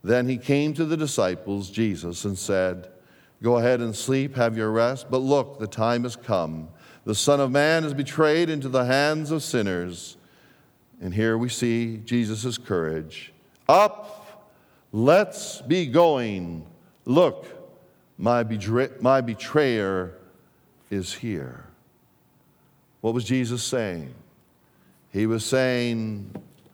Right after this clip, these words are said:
"Disciples, it is time for me to face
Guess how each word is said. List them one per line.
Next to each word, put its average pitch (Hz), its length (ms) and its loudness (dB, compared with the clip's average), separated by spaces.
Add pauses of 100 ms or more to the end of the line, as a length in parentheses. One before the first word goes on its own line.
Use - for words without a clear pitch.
(560)
"Disciples, 180 1040 2 (1600)
it 98 160 0
is 98 180 -2
time 87 680 -2 (880)
for 92 120 -8
me 107 260 -2
to 104 120 -8
face - 920 -8